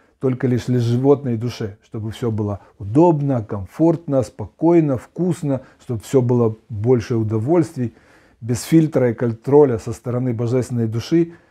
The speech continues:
действующей через интеллект. Они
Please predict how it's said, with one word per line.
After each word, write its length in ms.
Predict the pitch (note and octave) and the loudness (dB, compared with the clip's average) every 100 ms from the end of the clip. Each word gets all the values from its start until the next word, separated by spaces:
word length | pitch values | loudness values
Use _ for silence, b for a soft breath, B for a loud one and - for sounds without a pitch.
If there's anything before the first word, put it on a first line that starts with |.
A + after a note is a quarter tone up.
| B | B
действующей 680 | G#2+ C3+ C3 B2 A#2 - G#2 | 0 2 2 0 -2 -2 -6
через 340 | - B2+ A#2 | -2 0 2
интеллект. 500 | A#2+ G#2 B2+ A#2+ - _ _ _ _ _ - | 0 0 0 -2 -4 _ _ _ _ _ -8
Они 420 | A#2 B2 C#3 C3+ | 0 2 4 2